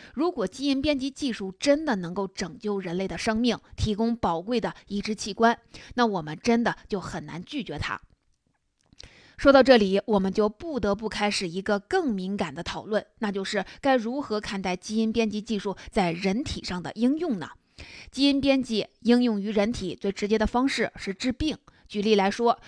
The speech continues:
最有希望通过crispr疗法根治的一种遗传病是乙型地中海贫血症。这种疾病虽然能通过骨髓移植来根治，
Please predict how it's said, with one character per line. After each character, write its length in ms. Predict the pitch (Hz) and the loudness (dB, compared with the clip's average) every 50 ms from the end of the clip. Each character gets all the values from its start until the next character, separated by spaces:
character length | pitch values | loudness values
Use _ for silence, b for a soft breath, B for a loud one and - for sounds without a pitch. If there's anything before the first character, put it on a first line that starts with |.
| B B | B B
最 140 | - 285 262 | -2 2 4
有 120 | 226 208 | 4 4
希 200 | 202 - 247 254 | 2 -2 0 0
望 160 | 240 220 214 | 2 0 0
通 240 | 214 - 247 247 254 | -2 -4 -2 -2 0
过 200 | 240 233 190 185 B B B | 2 2 2 2 B B B
crispr 580 | - 226 202 214 247 262 - 220 214 196 175 147 | -2 0 2 2 2 0 -2 -4 -2 -2 -2 -2
疗 220 | 185 190 185 196 | -2 -2 -2 -2
法 280 | 226 - 208 156 - - _ _ _ _ _ _ _ _ _ _ - | -2 -2 -4 -6 -6 -10 _ _ _ _ _ _ _ _ _ _ 4
根 260 | - 277 294 311 311 | 6 6 6 6 0
治 160 | - 311 254 | 0 0 0
的 100 | 196 196 | 0 0
一 120 | 196 202 | -2 -2
种 240 | 196 - 190 175 175 - | -4 -4 -6 -6 -6 -10
遗 200 | - 202 220 247 | -6 -4 -4 -4
传 240 | - - 202 185 208 | -4 -4 -6 -4 -2
病 180 | 240 247 202 185 B B | 0 0 0 0 B B
是 300 | B - 240 226 208 - - | B 0 2 2 2 2 2
乙 200 | - 220 202 190 | -2 -2 -2 -2
型 280 | 180 - 208 202 214 226 | -2 -2 -2 -2 -2 -4
地 180 | - 254 233 | -4 -4 -4
中 180 | 202 240 247 262 | -4 -4 -4 -4
海 220 | 240 214 156 - | -4 -6 -8 -10
贫 200 | - - - 214 | -8 -6 -6 -6
血 140 | 208 202 - | -6 -6 -2
症。 200 | - 254 262 - _ B B B B B B | 2 2 2 0 _ B B B B B B
这 120 | - 381 349 | -2 0 0
种 240 | 311 240 208 196 | 0 -2 -4 -6
疾 240 | - - 196 202 220 | -8 -8 -6 -6 -4
病 220 | 226 277 277 233 214 | -2 -2 -2 -2 -2
虽 160 | - 269 247 | -2 -2 -2
然 140 | 240 262 240 | 0 0 -2
能 140 | 208 214 240 | -4 -4 -6
通 260 | - - 285 285 294 | -6 -6 -4 -4 -2
过 200 | 269 240 190 185 B B B B | 0 0 0 0 B B B B
骨 240 | - 226 214 190 190 | -4 -4 -2 -2 -2
髓 320 | - - 202 202 214 233 - | -4 -2 0 2 2 2 0
移 160 | 220 208 240 | -2 -4 -4
植 220 | 233 - - 285 208 | -4 -2 -2 2 2
来 160 | 202 180 226 | 2 2 0
根 300 | - - 269 262 277 294 | 0 2 2 2 2 2
治， 200 | - 294 233 | 0 0 -2